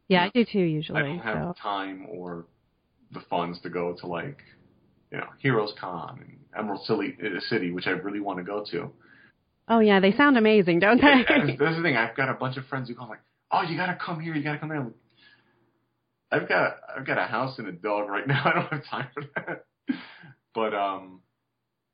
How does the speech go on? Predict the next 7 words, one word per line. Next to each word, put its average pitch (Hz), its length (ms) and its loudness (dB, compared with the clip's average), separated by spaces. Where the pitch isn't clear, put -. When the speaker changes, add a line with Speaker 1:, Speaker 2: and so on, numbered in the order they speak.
Speaker 2:
I 147 60 2
usually 160 440 -6
do, 120 480 -6
uh, 95 200 -10
New 98 120 -16
York. 107 460 -2
I, 101 220 -2